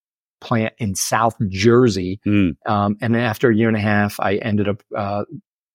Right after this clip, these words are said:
Speaker 1: the, you know, getting fired in August of ninety-one. I went right to the Edelmans, and, um, they were, they were smart.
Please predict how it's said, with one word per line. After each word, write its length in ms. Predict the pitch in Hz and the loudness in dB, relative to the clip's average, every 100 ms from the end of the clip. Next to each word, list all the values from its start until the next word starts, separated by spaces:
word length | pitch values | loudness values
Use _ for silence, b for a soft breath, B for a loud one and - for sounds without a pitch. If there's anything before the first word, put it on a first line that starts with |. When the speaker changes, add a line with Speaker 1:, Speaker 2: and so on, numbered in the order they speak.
| _ _ _ | _ _ _
Speaker 1:
the, 320 | 113 107 104 - | -2 2 2 0
you 140 | 110 | -2
know, 140 | 101 98 | -2 -4
getting 300 | 104 104 98 | -2 -2 0
fired 380 | 110 110 104 | 0 2 2
in 120 | 95 107 | 0 0
August 480 | 104 104 98 - | 0 0 -2 -4
of 160 | 104 101 | -8 -8
ninety-one. 1040 | - 117 104 107 101 92 95 117 113 104 98 | -10 -4 -2 0 -2 -2 -2 0 0 0 -4
I 140 | 98 | -2
went 220 | 107 107 - | -2 -4 -2
right 300 | 110 107 107 | 0 0 -4
to 120 | 107 | -4
the 180 | 101 98 | -4 -2
Edelmans, 640 | 113 107 95 95 95 - _ _ _ _ _ | 0 0 0 -4 -8 -12 _ _ _ _ _
and, 460 | 104 98 98 98 98 | -8 -6 -4 -4 -4
um, 400 | 95 98 95 95 _ _ _ - | -2 -4 -6 -8 _ _ _ 0
they 160 | 135 | 2
were, 260 | 147 113 143 | 2 0 0
they 160 | 123 147 | 2 2
were 180 | 131 101 | 2 0
smart. 640 | - - 110 107 98 104 | -4 -2 2 2 2 -2